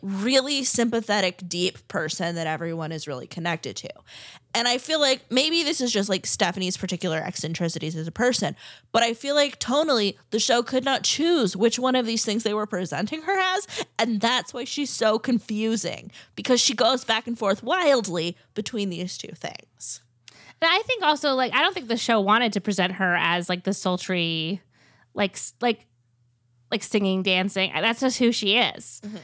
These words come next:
Speaker 2: And the show re-, refused to adapt to that. I think that's what the whiplash was.
Speaker 1: Mm-hmm.
Speaker 2: Like, they couldn't just let Stephanie be Stephanie. And honestly, like, I'm sure she's a wonderful person,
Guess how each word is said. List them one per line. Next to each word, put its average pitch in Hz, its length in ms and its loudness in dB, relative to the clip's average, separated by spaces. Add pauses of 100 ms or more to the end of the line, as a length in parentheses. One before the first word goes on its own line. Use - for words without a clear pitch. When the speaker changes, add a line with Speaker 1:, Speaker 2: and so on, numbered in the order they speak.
(120)
Speaker 2:
And 226 120 2
the 226 80 4
show 220 340 4
re-, 220 360 2
refused 233 520 4
to 233 60 2
adapt 208 360 2
to 190 80 -8
that. 175 300 0 (920)
I 233 60 2
think 254 120 4
that's 226 240 2
what 220 120 -8
the 214 60 -6
whiplash 202 480 -2
was. - 680 -4
Speaker 1:
Mm-hmm. 233 240 -6 (480)
Speaker 2:
Like, 233 240 -4
they 247 100 4
couldn't 262 260 4
just 262 140 0
let 226 220 2
Stephanie 208 380 2
be 196 120 -4
Stephanie. - 380 -6
And 277 100 -4
honestly, 494 440 4
like, 359 320 2
I'm 302 100 0
sure 381 220 2
she's 440 240 0
a 392 60 4
wonderful 226 440 0
person, 254 460 -4